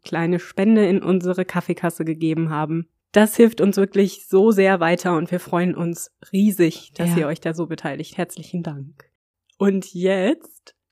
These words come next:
Speaker 1: Katharina, müssen wir unbedingt einsteigen in deinen Fall, denn ich bin schon sehr gespannt.
Speaker 2: Das ist eigentlich eine sehr schöne Überleitung von der Kaffeekasse, nämlich das, was wir über die Kaffeekasse reinbekommen von euch als Unterstützung. Das fließt tatsächlich ab dieser Folge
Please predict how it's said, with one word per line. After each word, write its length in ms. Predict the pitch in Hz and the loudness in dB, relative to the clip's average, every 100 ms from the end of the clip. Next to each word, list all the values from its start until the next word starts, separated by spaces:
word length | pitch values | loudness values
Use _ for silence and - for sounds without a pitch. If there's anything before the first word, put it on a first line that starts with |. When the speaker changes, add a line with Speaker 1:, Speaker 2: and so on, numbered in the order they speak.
| _ _ - | _ _ -8
Speaker 1:
Katharina, 520 | 202 180 185 190 185 | -4 -2 -2 0 0
müssen 240 | 190 196 196 | 0 0 2
wir 80 | |
unbedingt 400 | 170 220 208 185 | 4 4 4 0
einsteigen 680 | 165 170 190 - 151 156 165 | -2 -2 -2 -6 -6 -4 -4
in 120 | 165 | -4
deinen 260 | 165 156 160 | -4 -4 -4
Fall, 320 | 160 151 160 | -6 -4 -4
denn 140 | 170 160 | -4 -6
ich 160 | - | -10
bin 140 | - 165 | -10 -8
schon 420 | - 160 165 165 | -8 -8 -8 -10
sehr 280 | - 156 180 | -8 -2 0
gespannt. 720 | 180 - - 139 143 143 - _ | 0 -4 -8 -8 -8 -12 -20 _
Speaker 2:
Das 140 | - 170 | -6 -4
ist 180 | - - | -4 -2
eigentlich 360 | 180 180 - | -2 -2 -4
eine 140 | 170 175 | -2 -2
sehr 120 | 175 | -2
schöne 220 | - 175 | -2 -2
Überleitung 400 | 185 185 175 175 | 0 -2 -2 -4
von 160 | 170 170 | -4 -4
der 80 | |
Kaffeekasse, 680 | 175 233 185 - 170 - 233 285 - - - - | -4 -4 -4 -6 -8 -4 -6 -8 -14 -18 -16 -2
nämlich 460 | 185 185 180 175 | 0 2 0 -2
das, 280 | - 180 - | -4 -8 -8
was 320 | 170 170 - - | -8 -8 -10 -12
wir 400 | 170 170 170 165 | -6 -4 -4 -4
über 200 | 160 165 | -4 -4
die 120 | 160 | -6
Kaffeekasse 720 | - 220 - - 180 - 170 | -8 -8 -8 -8 -10 -10 -10
reinbekommen 720 | 170 185 180 175 175 170 170 | -2 -2 -2 -4 -4 -2 -4
von 160 | 170 175 | -6 -8
euch 180 | 165 - | -8 -8
als 140 | - | -10
Unterstützung. 640 | 170 208 240 269 247 226 226 - | -8 -4 -2 -2 0 0 0 -4
Das 220 | 233 262 | -4 -4
fließt 300 | - 226 233 | -4 -6 -6
tatsächlich 440 | - 190 190 175 - | -8 -10 -10 -10 -10
ab 240 | 165 _ | -12 _
dieser 280 | - 294 269 | 2 4 4
Folge 500 | - 180 175 175 190 | 2 2 2 2 -2